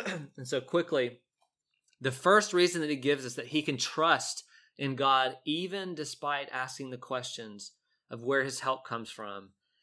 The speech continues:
and just asking questions in general. The first reason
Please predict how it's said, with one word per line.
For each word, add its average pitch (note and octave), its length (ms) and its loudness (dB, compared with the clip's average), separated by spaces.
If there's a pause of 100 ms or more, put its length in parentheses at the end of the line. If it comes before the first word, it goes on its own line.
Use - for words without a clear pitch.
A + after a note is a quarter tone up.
(220)
and A#2+ 120 -4
just C#3 180 0
asking C3 320 0
questions B2 420 -6
in A#2 80 -12
general. G#2+ 260 -8
The G#2+ 80 -8
first F3 400 0
reason C3+ 480 -4